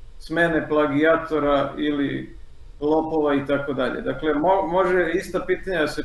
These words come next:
postave tako da bude jasno da je on uzurpirao ta ovlašćenja, ali da mi koji mu postavljamo ta pitanja smo toga svesni i da to ne podržavamo i ne odobravamo.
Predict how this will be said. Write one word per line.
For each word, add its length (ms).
postave 460
tako 280
da 100
bude 360
jasno 580
da 100
je 140
on 380
uzurpirao 960
ta 140
ovlašćenja, 800
ali 260
da 80
mi 240
koji 180
mu 200
postavljamo 540
ta 300
pitanja 340
smo 180
toga 320
svesni 640
i 160
da 160
to 180
ne 340
podržavamo 680
i 80
ne 140
odobravamo. 680